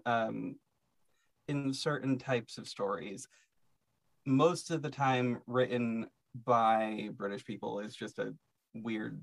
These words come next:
trend that I've noticed with it, um, is things that are absolutely very much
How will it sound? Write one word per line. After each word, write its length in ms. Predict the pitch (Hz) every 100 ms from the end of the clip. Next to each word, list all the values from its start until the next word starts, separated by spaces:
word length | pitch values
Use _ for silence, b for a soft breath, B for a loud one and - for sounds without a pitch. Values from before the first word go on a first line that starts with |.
| - -
trend 400 | - 117 101 104
that 140 | 110
I've 160 | 104 104
noticed 400 | 110 101 104 -
with 160 | 104
it, 180 | 101 95 -
um, 400 | 120 117 110 113 - _ _ _ _ -
is 440 | 147 139 131 - - - -
things 440 | 190 220 220 190
that 220 | - 165 - -
are 580 | 131 127 123 120 117 120 _ _ _ _ _ _ -
absolutely 880 | 175 220 175 - 165 156 160 151 135
very 480 | 120 131 135 135 131
much 280 | 123 123